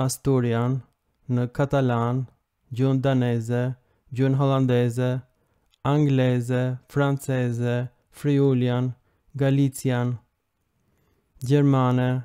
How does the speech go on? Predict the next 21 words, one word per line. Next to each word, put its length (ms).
dhe 200
greke. 500
Por 240
nuk 240
ekziston 480
në 140
gjuhën 180
shqipe. 480
Në 160
shqipe 400
ekziston 480
vetëm 240
si 160
flama, 720
të 140
rënd 240
flama, 500
do 140
më 100
thënë 180
mallkim. 500